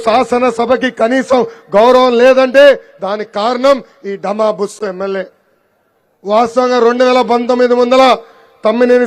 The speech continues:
సీతారాం గారిని నేను చాలా గౌరవించా. కానీ ఎప్పుడైతే శాసనసభ సాంప్రదాయాలు ఉల్లంఘించి ఏకంగా ప్రతిపక్ష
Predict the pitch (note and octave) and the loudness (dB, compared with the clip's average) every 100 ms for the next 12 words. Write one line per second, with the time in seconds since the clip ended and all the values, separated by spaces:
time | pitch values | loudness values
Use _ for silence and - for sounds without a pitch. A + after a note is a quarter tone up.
0 | A#3+ B3 B3+ B3 A#3+ A#3+ A#3 A#3 A3+ A3+ | -2 -2 -2 0 0 0 0 2 2 2
1 | A3 A#3+ A#3+ A3 A#3 A3 G#3 F#3+ C#3 _ | 0 2 2 2 2 2 0 -6 -6 _
2 | _ _ _ _ _ _ _ _ - A3+ | _ _ _ _ _ _ _ _ 0 2
3 | B3+ B3+ A#3+ A3+ - C4 B3+ B3+ C4 B3 | 4 4 4 2 -4 2 2 4 2 2
4 | A3+ _ _ - G#3+ C4 C4 A#3+ B3 A#3 | -4 _ _ -8 -2 -2 -2 -4 -4 -6
5 | - A#3 C4+ A#3 - _ - B3 C4 A#3+ | -4 0 2 2 -2 _ -8 -4 -4 -4
6 | A#3+ B3+ A#3+ A#3 C4 B3+ B3+ - C4+ C4+ | -4 -2 0 0 0 -2 -6 -4 0 0
7 | - - - _ G#3 B3+ A#3+ B3+ B3 C4 | 0 -6 -20 _ 0 2 0 -2 0 0
8 | B3+ - B3+ C4 C4 - | 0 -2 -4 -2 -4 -4